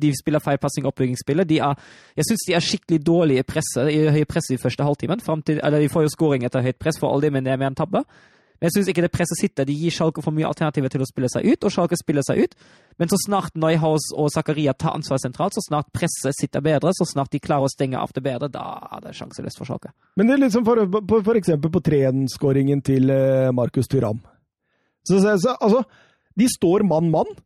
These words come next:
Speaker 1: Mm.
Speaker 2: og så skal det, det skal én bevegelse til, så er tre av markeringene borte!
Speaker 1: <laughs>
Speaker 2: Altså, det, det, det, altså, altså, det er ju-, altså, du, du på,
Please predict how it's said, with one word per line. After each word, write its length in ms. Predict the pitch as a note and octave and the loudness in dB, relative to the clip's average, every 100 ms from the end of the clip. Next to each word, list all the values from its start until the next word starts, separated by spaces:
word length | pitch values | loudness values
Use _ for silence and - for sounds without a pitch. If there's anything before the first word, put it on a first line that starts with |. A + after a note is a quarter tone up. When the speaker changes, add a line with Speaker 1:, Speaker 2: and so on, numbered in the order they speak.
| _ D#3 | _ -4
Speaker 1:
Mm. 220 | C3+ A#2 - _ _ _ | -2 -2 -6 _ _ _
Speaker 2:
og 60 | F#3 | 0
så 100 | C#4+ - | 2 2
skal 220 | A#3 D4+ | 0 0
det, 80 | - _ | -2 _
det 80 | G3 | -6
skal 240 | - F#4+ - _ | -2 -2 -4 _
én 400 | G3+ E3+ E3+ G#3 | 2 4 4 4
bevegelse 560 | F4 A3 D#3+ A3+ C4+ G4 C#4 | 2 2 2 2 2 2 2
til, 160 | G4 - - | -2 -4 -4
så 140 | C#4 | -2
er 80 | - | -2
tre 480 | - G3 F#3+ F3 A3 D#3+ - - | -2 2 4 4 4 4 2 -2
av 160 | C#4+ F#4 | 0 2
markeringene 640 | D4 - F3+ E3+ A3+ F#4+ | 0 2 2 4 4 2
borte! 380 | G4 G4+ A#4 G4+ | 0 0 -2 -4
Speaker 1:
<laughs> 400 | - - - - _ _ _ _ _ | -6 -14 -16 -18 _ _ _ _ _
Speaker 2:
Altså, 220 | C#4+ - E4 | 0 2 2
det, 120 | E4+ C#4 A3+ - C4 - - B3+ - G3 | 4 4 2 2 2 2 2 2 2 0
det, 120 | A#3 G4+ | 0 2
det, 140 | F4+ F5 F5 C5 - A#3+ F#3+ | 0 -2 -6 -8 -6 -6 -2
altså, 240 | C#4+ C#4+ F4+ G#3+ - | 0 0 0 -4 -10
altså, 320 | - C#4+ E4 F#4 | -4 0 2 2
det 80 | E4 | 2
er 140 | G4 | 2
ju-, 400 | F#3+ F3 F3 G#3 | 4 4 6 4
altså, 240 | C#4+ C4+ F#4 | 2 2 2
du, 140 | B3 D#4+ F4 D4+ D4 D4+ | 2 0 -2 -12 -12 -6
du 400 | G#3+ B3+ C4+ D4+ | 0 4 4 2
på, 180 | C#4 | 2